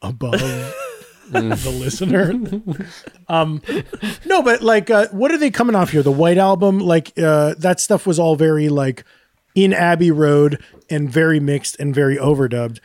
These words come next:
Speaker 1: So
Speaker 2: Yeah.
Speaker 1: they had this idea of, like, Hey Jude was fun. What if we go into the studio and we re-record the album, like, and it's, like, live takes, you know, like, it's stripped,
Speaker 2: Yeah.
Speaker 1: it's just us and it's live takes. Y-, recently,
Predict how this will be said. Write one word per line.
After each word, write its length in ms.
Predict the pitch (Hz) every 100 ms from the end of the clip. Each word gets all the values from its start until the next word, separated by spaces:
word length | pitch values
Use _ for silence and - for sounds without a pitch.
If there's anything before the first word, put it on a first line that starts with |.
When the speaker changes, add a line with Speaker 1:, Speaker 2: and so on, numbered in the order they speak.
| - _ -
Speaker 1:
So 580 | - 165 151 147 143 - _ - _ -
Speaker 2:
Yeah. 100 | 185
Speaker 1:
they 260 | 151 185 185
had 280 | 156 170 156
this 160 | 160 156
idea 240 | 147 190
of, 80 | 143
like, 120 | 139
Hey 160 | 127 156
Jude 260 | 139 269
was 160 | 170 127
fun. 260 | 139 131 143 - _ -
What 200 | 151 285
if 160 | 269
we 120 | 226 190
go 260 | 185 202
into 160 | 196 175
the 120 | 160
studio 600 | - - 277 196 156 151
and 180 | 160 165
we 80 | 160
re-record 600 | 160 151 147 - 208 170
the 120 | 165
album, 300 | 170 165 156
like, 360 | 151 139 127 - _ _ _ _
and 160 | 170 160
it's, 140 | 143
like, 220 | 165 135 - _ - _ _ _ _ -
live 560 | 147 151 156 156 123 -
takes, 580 | - 226 151 - - -
you 120 | - 156
know, 100 | 147
like, 180 | 151
it's 140 | 143 -
stripped, 240 | - 185
Speaker 2:
Yeah. 140 | 120 98
Speaker 1:
it's 100 | 90 -
just 300 | 147 185 - -
us 260 | 175 147
and 80 | 160
it's 140 | 135
live 200 | 151 147
takes. 300 | 131 165 135 -
Y-, 140 | 165
recently, 840 | 180 156 285 339 180 131 135 127